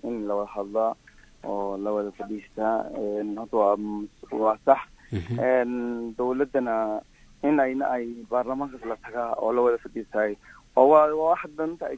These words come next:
Speaker 1: Kenyaanka oo dhan ay ku jirto waay. Sababtoo ah, een, wax kasta wada hadal lagu dhameeyaa, wax kasta miiska tegayaan. Haddii hataa maandamaano lagu laabto, haddii la qayli, haddii la booqo, wax kasta waxay kusoo noqonayaan adi miiska wada hadalka. Marka inaan ninka Kenyaan is wada xallino, oon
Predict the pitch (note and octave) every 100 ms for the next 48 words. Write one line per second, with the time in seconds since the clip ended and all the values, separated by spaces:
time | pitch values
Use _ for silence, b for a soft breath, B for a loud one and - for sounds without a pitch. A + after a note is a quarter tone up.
0 | - C#3 D3+ D3 D3 D3 B2 - B2+ C3
1 | C3 A2+ G#2+ C#3 D3+ B2+ A#2+ C3 - b
2 | b _ - C3+ C3+ B2 B2+ E3+ - C3
3 | - B2+ C3 C#3 C3+ A#2+ B2 A#2+ A#2+ B2+
4 | C3+ - D3+ - C3+ - C3+ B2 - -
5 | B2 B2 A#2+ B2 - - E3 D#3 - -
6 | A#2 A2 A2 A2 B2 B2 B2 B2 A#2+ -
7 | C3 G#2 C3 C3 C3+ - B B - -
8 | G#2+ A2+ A2+ G2+ A#2 A#2+ A2 A#2 A2 B2+
9 | C3+ - A#2 - G#2+ A2 - A#2 A2 A2+
10 | G#2+ G#2 G#2 - B B B B A2 A2
11 | B2 B2 - A2 G#2 A2+ B2 - B2 b
12 | b b - D3+ D3 - D3+ D3 C#3+ C#3+
13 | B2+ - A#2+ B2+ A#2+ A#2+ A2+ G#2+ - G#2
14 | G#2+ A2 B2 - B2